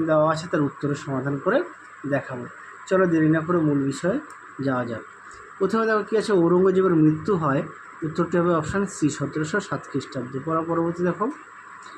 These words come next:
বাংলার প্রথম স্বাধীন নবাব ছিলেন মুর্শিদ কুলি খাঁ।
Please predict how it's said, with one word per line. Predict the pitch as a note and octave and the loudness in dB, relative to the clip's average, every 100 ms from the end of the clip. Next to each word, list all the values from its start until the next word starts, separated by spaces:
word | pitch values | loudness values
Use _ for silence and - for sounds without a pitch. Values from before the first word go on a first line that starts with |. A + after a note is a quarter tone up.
| - E3 | -8 0
বাংলার | E3 F3 F3+ | 4 4 2
প্রথম | G3 F#3+ A3 A3+ | 2 0 0 -4
স্বাধীন | - D#3+ D#3+ | -2 0 4
নবাব | D#3+ C#3+ D3+ D#3 | 4 4 0 -2
ছিলেন | F3+ G3 | 0 2
মুর্শিদ | F3+ D3+ - D#3 | 4 2 0 -6
কুলি | - G3 C#4+ - | -4 0 0 -2
খাঁ। | - A#2 | -8 -8